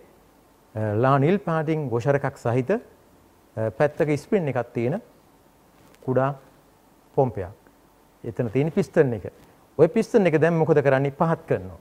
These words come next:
පහත් කරන්නේ කවුද? රීදුරා ඇක්සේටර් පැඩල් එක පාගනකොට මේක පහත් වෙනවා. මොකද්ද වෙන්නේ? අර ද්‍රව වලට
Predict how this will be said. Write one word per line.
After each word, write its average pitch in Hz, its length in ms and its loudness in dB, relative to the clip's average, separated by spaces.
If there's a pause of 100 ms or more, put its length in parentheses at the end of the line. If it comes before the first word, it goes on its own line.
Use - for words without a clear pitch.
(140)
පහත් 156 260 0
කරන්නේ 160 240 0
කවුද? 208 260 2 (120)
රීදුරා 160 340 4
ඇක්සේටර් 127 320 0
පැඩල් 107 260 0
එක 104 100 -8 (120)
පාගනකොට 127 560 2 (460)
මේක 120 180 -4
පහත් 123 340 -4
වෙනවා. 85 200 -10 (380)
මොකද්ද 123 280 -2
වෙන්නේ? 98 360 -4 (220)
අර 156 220 -2
ද්‍රව 135 320 4
වලට 123 640 4